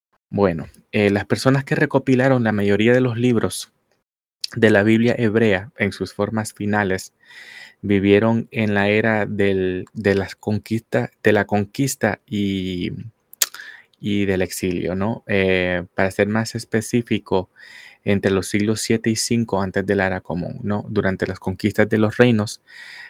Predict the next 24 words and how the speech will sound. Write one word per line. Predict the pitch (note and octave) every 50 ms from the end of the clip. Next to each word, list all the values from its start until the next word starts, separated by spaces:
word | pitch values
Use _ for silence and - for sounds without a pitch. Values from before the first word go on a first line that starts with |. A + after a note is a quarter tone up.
| - _
eh, | - - F#2+ F#2+ F#2+ F#2 F#2 F#2 F#2 F#2 -
Reino | A2 G#2+ G#2 G#2
del | G#2+ G#2+ G#2
Norte | G#2+ A2 A2 - A2
en | G#2
setecientos | - - G#2 - G2+ - - G2+ - G#2+ G2+
veintidós, | G#2 G#2 G#2 G2+ A2 A2+ B2 B2+ C3 C3 C3 C3 - - - -
el | - G#2+ F#2+ F#2+ F#2+ F#2 F#2 F#2 F#2 F#2 F#2
del | F#2 F#2+ F#2 F2+ -
sur | - - G#2+ G#2+ G#2 - -
en | - A#2 G2+ G2 G2
quinientos | - - G2+ G2+ G2+ G2 G#2+ G#2
ochenta | - - G2+ G2+ - G#2
y |
seis, | G2+ - A2+ A2+ -
como | - - G2 G2+ G#2
he |
dicho, | A#2+ B2+ C3 - - G#2+ G#2+ - _ - - - - - - - - - - _ -
el | - G2+ G2 F#2+
exilio | F#2+ - - - A2+ G#2+ A2 A2+
en | A2 G#2
Babilonia, | G#2+ G#2 G#2 G#2 G2+ G#2+ A#2 B2 A#2+ A#2 G#2 G2 G2+ G#2 A#2 - _ _ _ -
em, | - F#2+ F#2 F#2 F#2 F2+ F2+ F2 F2+ F2+ F2 F2 F2 F2 - _ _ _ _ _ _ _ _ _ - - _ _ -
eh, | - G2+ F#2+ F2+ F2+ F2+ F2+ F2 F2 F2 G2 - - - -